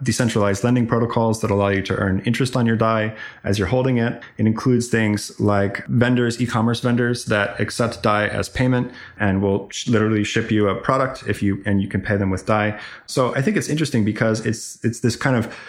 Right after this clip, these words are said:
it has a lot of the benefits of crypto because it's it's decentralized, it's censorship resistant, and yet at the same time, it, it gains that stability because it has this collateral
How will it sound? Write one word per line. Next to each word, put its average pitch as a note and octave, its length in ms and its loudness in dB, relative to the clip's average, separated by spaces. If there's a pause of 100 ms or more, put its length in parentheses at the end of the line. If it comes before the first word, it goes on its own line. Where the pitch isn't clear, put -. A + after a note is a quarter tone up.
(340)
it B2+ 120 2
has D#3+ 260 0
a C3+ 40 2
lot A#2+ 220 2
of C3+ 100 -2
the A2+ 80 0
benefits A#2+ 600 -2
of A#2 220 0
crypto G2 640 0
because A#2 280 2
it's - 300 -6 (140)
it's B2 120 2
decentralized, A2 800 0 (120)
it's - 360 -2 (240)
censorship B2+ 500 0
resistant, G#2+ 640 0
and B2 140 4
yet C#3 100 2
at C3 80 -2
the A#2+ 80 -2
same F#3 240 0
time, A2 360 0
it, A2+ 120 -2 (160)
it A2+ 180 0
gains B2 360 2
that G#2 200 0
stability A2 720 0 (200)
because A#2 580 0
it A2 80 -4
has A2 240 0
this A2 380 -2 (140)
collateral A2 680 2